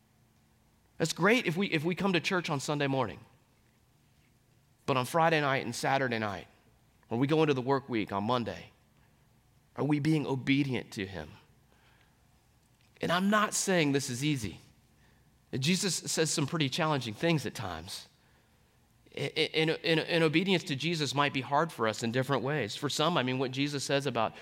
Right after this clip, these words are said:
forgiveness and loving our enemies might feel really hard.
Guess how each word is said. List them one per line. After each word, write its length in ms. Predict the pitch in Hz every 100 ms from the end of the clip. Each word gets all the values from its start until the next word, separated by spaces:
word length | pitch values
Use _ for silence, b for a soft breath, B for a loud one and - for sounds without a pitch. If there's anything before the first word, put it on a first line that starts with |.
| B -
forgiveness 560 | 139 120 131 156 156
and 120 | 110
loving 280 | 123 139 143
our 100 | 117
enemies 460 | 113 139 170 180 - b b b b _ _ _ _ _ _ _ _ _ -
might 220 | 135 143
feel 140 | 160 123
really 240 | 127 113
hard. 300 | 113 117